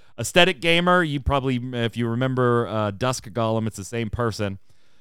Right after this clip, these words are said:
posted these images, supposedly a Silent Hill link, a, uh, leak, adding they originated from a source that was new to them, but they had given more than enough proof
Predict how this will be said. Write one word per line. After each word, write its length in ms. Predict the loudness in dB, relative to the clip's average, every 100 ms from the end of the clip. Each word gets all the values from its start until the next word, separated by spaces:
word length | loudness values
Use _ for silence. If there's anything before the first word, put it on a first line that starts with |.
| -12
posted 340 | 2 2 2 0
these 200 | 0 2
images, 360 | 2 0 0
supposedly 840 | -2 -4 0 4 4 2 -2 0 0
a 140 | -2
Silent 580 | -2 -2 0 2 2 0
Hill 280 | 0 2 2
link, 380 | 4 4 2 -6 -18 -20 -10 0
a, 40 |
uh, 460 | 0 2 2 2 0
leak, 380 | 0 0 -2 -8 -4
adding 280 | 0 0 0
they 120 | 0
originated 560 | 0 -2 -2 -2 -2 -2
from 140 | -4
a 40 |
source 320 | -4 -2 -2 -2
that 120 | -4
was 140 | -4
new 240 | -2 0 0
to 140 | 0
them, 460 | -2 0 2 2 -2 -4
but 160 | -4
they 120 | -2 -2
had 100 | -2
given 240 | -2 -2
more 340 | -2 2 2 2
than 140 | 0
enough 340 | -2 -4 -4 -4
proof 380 | -2 -2 -2